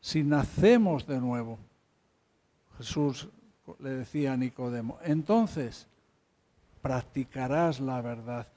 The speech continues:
vivirás en la luz. Tus obras van a ser manifiestas que son hechas en Dios.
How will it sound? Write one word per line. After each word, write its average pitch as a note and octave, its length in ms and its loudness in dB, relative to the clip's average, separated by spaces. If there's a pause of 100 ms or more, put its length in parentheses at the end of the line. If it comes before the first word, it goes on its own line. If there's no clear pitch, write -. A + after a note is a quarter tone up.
(280)
vivirás D#3+ 960 4
en C#3 260 4
la C3 140 0
luz. C#3 300 2 (1300)
Tus F#3+ 340 6
obras F#3 540 8
van D#3+ 240 6
a D3+ 100 4
ser E3+ 320 6
manifiestas D3 1300 2 (1040)
que C3+ 140 -4
son D#3+ 300 4
hechas C#3+ 460 0
en C3 180 0
Dios. B2+ 420 -2